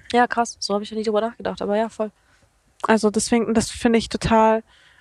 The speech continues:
Speaker 2: ähm, schön irgendwie an dieser Dankbarkeitsthematik, weil das ist nicht stärker als Liebe, aber ich, du kannst ja auch lieben und dabei sehr traurig sein, aber du kannst nicht dankbar sein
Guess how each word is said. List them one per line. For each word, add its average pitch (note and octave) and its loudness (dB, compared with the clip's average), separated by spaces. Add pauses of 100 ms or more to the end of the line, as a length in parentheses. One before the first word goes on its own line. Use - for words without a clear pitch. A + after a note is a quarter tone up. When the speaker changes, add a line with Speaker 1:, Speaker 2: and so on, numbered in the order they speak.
(220)
Speaker 2:
ähm, A3 2
schön C#4 4
irgendwie G#3+ 4
an G3+ 2
dieser G3+ 4
Dankbarkeitsthematik, A3 2 (500)
weil G3+ 6 (320)
das G#3 -2
ist - -6 (340)
nicht G#3+ 4
stärker G3+ 6
als F3 0
Liebe, C#4 6 (180)
aber G#3 4 (440)
ich, G#3 2
du A3+ 0
kannst A3+ 2
ja G#3+ 8
auch - 0
lieben A#3 2
und G#3+ 4
dabei G3+ 6
sehr G3 4
traurig C4 4
sein, G3+ 2
aber G3+ 2
du G3+ 0
kannst - -2
nicht - 0
dankbar A3 4
sein F#3+ 0